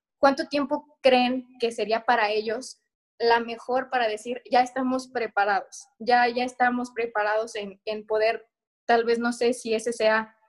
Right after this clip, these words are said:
pues, la situación, ¿no? En tener argumentos suficientes. Si para ellos resulta el hecho de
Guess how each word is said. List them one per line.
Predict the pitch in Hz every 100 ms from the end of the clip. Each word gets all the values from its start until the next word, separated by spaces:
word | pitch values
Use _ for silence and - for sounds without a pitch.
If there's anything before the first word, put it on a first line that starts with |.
| _ _ _ _ _ -
pues, | 247 220 214
la | 226
situación, | 220 - 214 214 226 202
¿no? | 208 233
En | 233 233
tener | 233 226
argumentos | 254 262 254 233 240 240 269
suficientes. | 269 254 240 226 - 240 233 214 - - -
Si | - 254
para | 254 240
ellos | 233 262
resulta | 277 269 254 240
el | 254
hecho | 240 240
de | 262 220 208